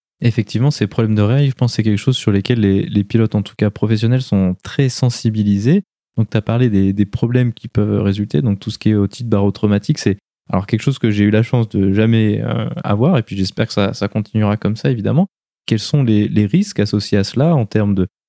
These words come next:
bon, de, de physiologie, puis aussi en termes de, d'aptitude médicale ? Est-ce que, suite à une otite barotraumatique, on peut récupérer son médical, par exemple ?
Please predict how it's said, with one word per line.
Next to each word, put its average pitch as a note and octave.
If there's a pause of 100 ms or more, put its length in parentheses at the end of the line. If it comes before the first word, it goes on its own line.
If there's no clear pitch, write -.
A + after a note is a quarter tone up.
bon, G2+
de, F#2+
de G2
physiologie, G#2
puis G#2+
aussi F#2+
en G#2+
termes G2+
de, F#2
d'aptitude G#2
médicale ? G#2
Est-ce G2
que, C#3
suite -
à G#2+
une G2
otite G#2
barotraumatique, F#2+
on G2+
peut B2
récupérer G2+
son G2
médical, G2
par F#2+
exemple ? A2+